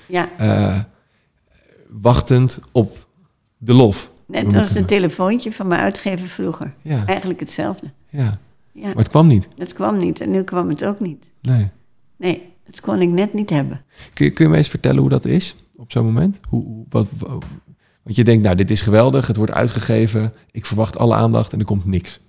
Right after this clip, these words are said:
Speaker 1: Ja, en de uitgever ook. Ik had het bij de Arbeiderspers uitgegeven en Lex Jansen ook. Er kwam niks, ook geen slechte recensies.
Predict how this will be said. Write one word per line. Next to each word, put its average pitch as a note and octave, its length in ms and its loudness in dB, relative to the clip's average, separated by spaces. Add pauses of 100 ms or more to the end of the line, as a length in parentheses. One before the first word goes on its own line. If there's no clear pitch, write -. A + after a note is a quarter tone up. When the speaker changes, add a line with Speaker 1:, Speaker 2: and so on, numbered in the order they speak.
Speaker 1:
Ja, D#3 220 -4
en F#3+ 100 -2
de G3+ 80 0
uitgever F#3 580 -4
ook. G#3 280 0
Ik - 140 -14
had E3 200 -4
het - 140 -18
bij E3 140 -2
de - 80 -4
Arbeiderspers C#3 840 -4
uitgegeven - 800 -8
en E3 180 -4
Lex - 240 -4
Jansen F3 380 -2
ook. - 280 -4 (520)
Er - 80 -12
kwam E3 240 2
niks, B3+ 340 2
ook C4+ 200 0
geen F#3+ 180 -2
slechte - 480 -6
recensies. - 720 -2